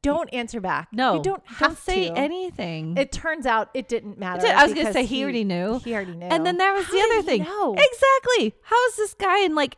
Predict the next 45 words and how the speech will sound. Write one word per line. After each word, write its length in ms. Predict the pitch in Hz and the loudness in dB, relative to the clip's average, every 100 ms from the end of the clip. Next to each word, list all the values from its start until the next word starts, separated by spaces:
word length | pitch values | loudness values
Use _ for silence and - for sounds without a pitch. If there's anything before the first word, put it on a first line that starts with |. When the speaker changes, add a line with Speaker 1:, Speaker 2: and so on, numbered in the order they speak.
| - | -2
Speaker 2:
eight 180 | - | -2
places 440 | - 302 302 - 226 | -2 -2 -2 -4 -4
at 120 | - | -2
once 380 | 190 208 196 - | 0 0 0 -2
knowing 340 | 180 180 170 - | 0 0 -2 -4
everything, 680 | 156 165 165 175 220 208 208 | -6 -4 -4 -2 0 2 4
writing, 360 | 202 226 220 | 4 4 2
spray 340 | 208 - 202 226 | -2 0 2 2
painting 380 | 240 214 233 | 2 4 4
on 140 | 202 185 | 4 0
signs, 760 | - 185 165 170 190 214 226 220 | 0 0 2 4 6 6 6 4
like, 380 | 208 175 - - - - | 4 4 0 -12 -20 -4
knowing 400 | 190 196 220 214 | 4 8 8 6
they 180 | 196 196 | 6 6
would 160 | 196 196 | 6 4
head 300 | 170 180 180 | 2 2 2
that 200 | 196 - | 0 0
way? 360 | 190 208 208 - | 0 0 0 0
Like, 260 | 233 220 - - - _ _ | 0 -2 -8 -20 -20 _ _
Speaker 1:
Yeah, 320 | 208 240 233 | -14 -10 -4
Speaker 2:
I 60 | 294 | 0
was 100 | 240 | 0
Speaker 1:
how 60 | |
Speaker 2:
so 60 | 285 | 2
Speaker 1:
did 60 | 165 | 0
Speaker 2:
mad. 220 | 156 160 | 0 0
Speaker 1:
he 40 | - | 2
know? 300 | 269 214 180 | 2 0 -2
And 140 | 226 226 | -6 2
he 40 | |
Speaker 2:
How 120 | 277 | 4
did 120 | 262 | 6
he 120 | 247 240 | 4 6
Speaker 1:
knew, 0 | |
Speaker 2:
know? 140 | 262 | 6
Speaker 1:
like, 100 | 247 | 6
Speaker 2:
Like, 100 | 202 208 | 4 4
Speaker 1:
the 40 | |
Speaker 2:
how 120 | 214 | 4
did 80 | 220 | 4
they 80 | 233 | 4
Speaker 1:
friend 460 | 220 240 254 269 262 | 4 2 0 -2 0
Speaker 2:
Yeah. 640 | 247 698 740 508 226 214 | 4 6 8 8 8 6
Speaker 1:
and, 180 | 320 359 | 4 0
and, 440 | 208 196 185 185 | -6 -8 -10 -16